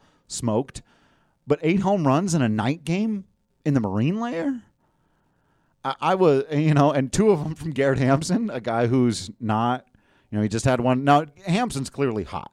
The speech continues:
Let, let's get into it for ju-, just a, let, let's segue into this 'cause I don't want to do too much juiced ball stuff. Look, we, I think we've made the point. You've seen it. You're out there. You're looking around. But just remember, stuff like that, it's always <laughs> worth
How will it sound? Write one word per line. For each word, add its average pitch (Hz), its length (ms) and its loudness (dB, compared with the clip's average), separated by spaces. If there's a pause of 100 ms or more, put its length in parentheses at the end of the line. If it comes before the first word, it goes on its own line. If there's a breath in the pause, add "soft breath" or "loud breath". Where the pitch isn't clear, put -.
(800)
Let, 139 180 2
let's 175 160 4
get 208 160 4
into 147 260 2
it 127 120 -8
for 147 100 -6
ju-, 185 240 -4
just 190 240 2
a, 147 140 -4
let, 170 160 4
let's 170 260 2
segue 139 500 2
into 104 200 -4
this 95 180 -6
'cause 160 120 0
I 185 80 4
don't 180 80 4
want 156 120 2
to 135 60 4
do 123 120 4
too 123 260 -2
much 113 320 -2
juiced 107 360 -2
ball 101 280 0
stuff. 101 420 0
Look, 95 180 -4
we, 110 220 0
I 117 140 0
think 110 180 -6
we've 101 240 -4 (640 soft breath)
made 101 220 -8
the 82 60 -8
point. 85 280 -10
You've 90 140 -10
seen 120 240 -2
it. 113 120 -4
You're 104 180 -2
out 101 240 -2
there. 107 120 -2
You're 101 140 -2
looking 101 300 -4
around. 90 560 -6 (100)
But 101 280 -6
just 165 220 -2 (140)
remember, 190 500 0
stuff 175 360 -2
like 170 180 0
that, 127 160 0
it's 110 100 -8
always 156 300 0
<laughs> 131 140 2
worth 165 160 2